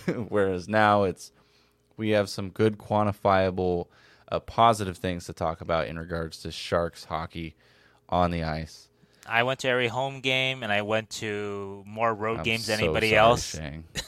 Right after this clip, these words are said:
Speaker 1: I'm so
Speaker 2: <laughs>
Speaker 1: sorry. Hey, at least you got to be the only reporter that witnessed Patrick Marleau's record-breaking game live. So, the only Sharks reporter. So.
Speaker 2: Right, and that might have been the, the, the only positive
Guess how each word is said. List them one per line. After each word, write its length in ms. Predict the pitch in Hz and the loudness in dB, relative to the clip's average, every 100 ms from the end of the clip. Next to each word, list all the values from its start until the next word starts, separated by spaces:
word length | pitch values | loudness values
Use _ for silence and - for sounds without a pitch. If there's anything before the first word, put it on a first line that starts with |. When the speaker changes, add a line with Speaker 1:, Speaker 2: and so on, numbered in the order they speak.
| - | -2
Speaker 1:
I'm 240 | 85 82 | -2 -2
so 220 | 80 85 80 | -6 -6 -6
Speaker 2:
<laughs> 20 | |
Speaker 1:
sorry. 380 | - 80 85 90 - - 175 - - - | -4 -2 -2 -4 -6 -6 -8 -8 -14 -4
Hey, 220 | 123 113 92 | 4 6 6
at 80 | |
least 220 | 95 107 120 | 4 0 2
you 60 | |
got 220 | 120 110 - | 4 4 2
to 120 | 95 | -2
be 260 | 98 95 | 0 0
the 220 | 87 85 82 | -2 -2 0
only 260 | 95 98 | 0 0
reporter 480 | 95 90 90 85 82 | -2 0 2 2 2
that 220 | 78 76 71 | 0 -2 0
witnessed 520 | 82 85 80 - - | -2 -2 -6 -6 -2
Patrick 420 | 87 85 - - | -2 0 -6 -6
Marleau's 400 | 82 80 78 82 | -2 -2 -2 -4
record-breaking 720 | 82 - 78 - 76 - 78 | -6 -6 -8 -6 -6 -8 -14
game 300 | 71 65 67 | -12 -14 -14
live. 300 | 62 50 50 - - | -14 -14 -14 -16 -16
So, 360 | - 80 82 - _ - | -12 -10 -12 -14 _ -6
the 60 | |
only 160 | 98 95 | -4 -2
Sharks 320 | - 85 - | 0 0 0
reporter. 420 | - - - 87 - | -10 -12 -12 -16 -16
So. 240 | - 78 87 _ _ _ _ - | -12 -12 -14 _ _ _ _ -8
Speaker 2:
Right, 360 | 104 113 104 104 | 0 2 2 0
and 420 | 107 104 104 104 | -2 0 0 0
that 240 | 110 113 117 | 4 4 4
might 200 | 113 113 | 0 0
have 120 | 98 | 0
been 300 | 110 107 107 | -2 -2 -2
the, 440 | 104 101 98 98 95 | 0 0 -2 -4 -4
the, 240 | 101 95 | -6 -6
the 160 | 101 104 | -8 -8
only 400 | 113 110 110 107 | -8 -6 -6 -8
positive 800 | - 113 107 101 104 98 95 | -4 2 2 2 -2 -4 -6